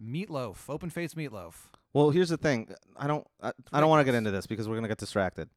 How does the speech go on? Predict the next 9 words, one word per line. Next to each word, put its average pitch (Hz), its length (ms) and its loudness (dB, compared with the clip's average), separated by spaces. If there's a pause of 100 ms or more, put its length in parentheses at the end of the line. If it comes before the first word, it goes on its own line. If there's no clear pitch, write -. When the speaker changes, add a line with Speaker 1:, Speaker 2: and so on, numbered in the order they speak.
(1000)
Speaker 2:
But 131 100 8
real 151 160 12
quick, 127 320 6
<laughs> - 520 2
Speaker 1:
All 214 140 8
right. 185 340 -10
Speaker 2:
I'm 135 140 4
gonna 165 120 2
guess. 127 540 2